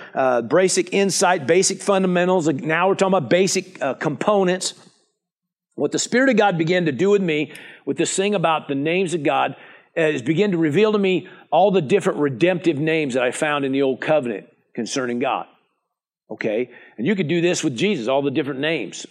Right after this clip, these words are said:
you know, uh, the scriptures bring out about him, all right? But I just felt in my heart, since I'm praying to the Father who is in heaven, amen, and I'm hallowing his name or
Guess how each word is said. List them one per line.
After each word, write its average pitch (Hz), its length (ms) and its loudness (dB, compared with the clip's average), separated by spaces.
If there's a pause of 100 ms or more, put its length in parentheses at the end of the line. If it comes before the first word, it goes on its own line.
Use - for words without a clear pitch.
you 127 140 -8
know, 120 260 -6 (260)
uh, 113 200 -2
the 113 120 -2
scriptures 143 440 -4
bring 143 280 0
out 143 200 0
about 143 260 0
him, 151 380 -4
all 92 100 -4
right? 110 200 -4 (220)
But 127 120 2
I 180 100 4
just 240 240 -2
felt 190 160 2
in 165 60 -4
my 147 100 0
heart, 190 220 2
since 139 160 -2
I'm 180 180 0
praying 220 460 -2
to 202 80 2
the 180 100 -2
Father 123 500 0 (380)
who 139 140 0
is 165 180 2
in 202 120 0
heaven, 139 440 -2 (500)
amen, 156 280 0
and 131 120 0
I'm 135 140 2
hallowing 185 640 0
his 170 180 0
name 131 280 -2
or 123 140 -2